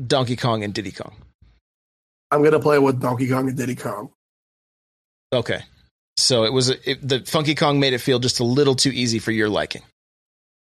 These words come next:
Speaker 2: Right.
Speaker 1: Okay. All right. Cool.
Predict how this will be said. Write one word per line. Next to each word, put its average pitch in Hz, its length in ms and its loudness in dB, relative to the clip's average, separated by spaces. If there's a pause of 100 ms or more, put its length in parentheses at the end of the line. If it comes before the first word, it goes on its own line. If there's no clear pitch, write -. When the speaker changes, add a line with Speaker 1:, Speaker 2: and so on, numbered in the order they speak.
(400)
Speaker 2:
Right. 113 260 0 (500)
Speaker 1:
Okay. 90 260 -4 (460)
All 135 80 4
right. 143 200 2 (180)
Cool. 123 260 -2